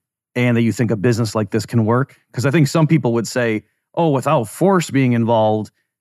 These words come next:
people aren't gonna be able to come to an agreement because, you know, this guy wants stuff for him and this person wants stuff for him and there's conflict." And,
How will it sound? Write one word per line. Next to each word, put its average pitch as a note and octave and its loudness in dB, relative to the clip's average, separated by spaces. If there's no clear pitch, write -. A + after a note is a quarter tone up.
people C#3 2
aren't C3 0
gonna B2 0
be B2+ 0
able A#2 0
to - -10
come C3 0
to A#2+ 0
an A2+ 0
agreement A#2 2
because, A2+ -2
you A#2 0
know, G#2+ 0
this B2+ -4
guy B2+ 0
wants A#2+ -2
stuff - -4
for A2+ -2
him D#3+ 2
and B2 2
this A#2 -4
person A#2 0
wants A#2 0
stuff A2 -2
for A2 -4
him C#3 2
and B2 2
there's A2 0
conflict." C#3 -2
And, G2 0